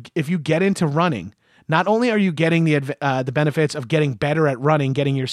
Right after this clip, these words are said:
uh, cardiovascular system better, your V O two max, all that stuff gets better, just classic cardio exercise. And you also get the benefit of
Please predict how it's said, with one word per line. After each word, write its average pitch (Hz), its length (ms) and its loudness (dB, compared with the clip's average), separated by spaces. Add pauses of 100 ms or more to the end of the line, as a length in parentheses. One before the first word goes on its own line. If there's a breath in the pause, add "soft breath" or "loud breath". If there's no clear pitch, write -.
(100)
uh, 123 360 -6
cardiovascular 147 760 -4
system 156 240 -6
better, 147 260 0
your 135 80 -2
V 131 160 -2
O 120 80 -2
two 190 220 0
max, 170 260 0
all 160 140 0
that 160 160 2
stuff 131 180 -4
gets 131 180 -4
better, 143 280 0
just 127 220 -6
classic 139 360 -2
cardio 135 420 -2
exercise. 120 600 -6 (480 loud breath)
And 196 400 2 (240 soft breath)
you 175 160 2
also 180 180 2
get 175 140 0
the 170 40 2
benefit 165 360 2
of 147 200 0